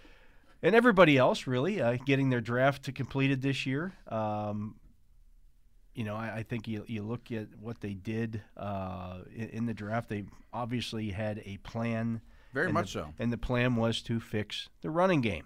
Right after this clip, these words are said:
Speaker 2: Yeah, the offense, especially the running game. I, I think they really had a plan of what pockets in the draft they were gonna attack, which positions, you know, the,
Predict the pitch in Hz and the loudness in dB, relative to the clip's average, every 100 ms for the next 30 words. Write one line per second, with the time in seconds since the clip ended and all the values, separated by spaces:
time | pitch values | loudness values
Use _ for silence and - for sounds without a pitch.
0 | - 175 214 175 95 - - 117 135 135 | -10 2 6 6 4 -4 -12 -4 0 0
1 | 151 135 120 - 135 120 127 110 110 117 | 0 -2 -2 -6 -4 -4 -6 -4 -2 -2
2 | 117 117 117 113 107 - - - - - | -2 -2 -2 -2 -4 -8 -20 -20 -20 -20
3 | - - - - 160 160 151 156 170 139 | -20 -18 -16 -10 -8 -6 -6 -4 -4 -2
4 | 135 127 139 131 127 127 113 104 123 120 | -2 0 2 2 2 0 -2 -4 -6 -4
5 | 120 117 107 101 87 - - - 113 - | -4 -4 -4 -6 -10 -18 -20 -10 -6 -6
6 | - - 123 - 123 - 123 113 92 107 | -4 -2 -2 -2 -8 -8 -8 -8 -8 -8
7 | 110 107 120 110 104 104 107 107 104 101 | -8 -8 -10 -10 -10 -10 -10 -8 -10 -10
8 | 123 107 - 104 113 - 113 90 110 - | -10 -10 -12 -14 -16 -16 -16 -14 -14 -14
9 | 113 110 104 101 110 101 101 98 - - | -12 -12 -12 -14 -14 -12 -14 -14 -18 -20
10 | - - 107 | -20 -16 -14